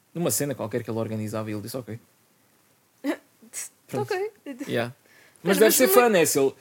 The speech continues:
Speaker 2: mas não
Speaker 1: para
Speaker 2: é disso
Speaker 1: ele
Speaker 2: o que ele, o que é que ele ganhou? Foi ter
Speaker 1: Pois,
Speaker 2: a
Speaker 1: acho que o que ele ganhou foi ter a poss-, direitos para passar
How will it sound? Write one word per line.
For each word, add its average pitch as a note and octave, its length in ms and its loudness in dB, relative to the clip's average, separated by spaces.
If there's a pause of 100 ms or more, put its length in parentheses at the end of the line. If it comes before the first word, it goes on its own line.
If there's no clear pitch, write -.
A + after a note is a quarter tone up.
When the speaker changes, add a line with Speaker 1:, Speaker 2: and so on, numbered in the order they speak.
(220)
Speaker 2:
mas F4 100 -8
não F#4 60 0
Speaker 1:
para - 140 6
Speaker 2:
é - 40 8
disso D#4+ 140 8
Speaker 1:
ele F4 60 -2
Speaker 2:
o F#4 40 -6
que F#4+ 80 -4
ele, F#4 220 -2
o D4+ 80 -16
que - 80 -10
é D#4 40 -4
que E4 80 -10
ele D#4 100 -4
ganhou? G#3 360 -6 (1040)
Foi C4 160 -8
ter - 100 -2
Speaker 1:
Pois, B3+ 200 4
Speaker 2:
a D#3+ 80 4
Speaker 1:
acho - 320 2
que F#3 120 -4
o E3+ 120 -6
que F#3+ 100 2
ele F3 80 6
ganhou E3+ 300 6
foi A#3 200 0 (220)
ter F3+ 220 4 (800)
a C#3+ 60 0
poss-, - 180 -10 (100)
direitos D#3 640 2
para G#3 160 0
passar F#3+ 420 2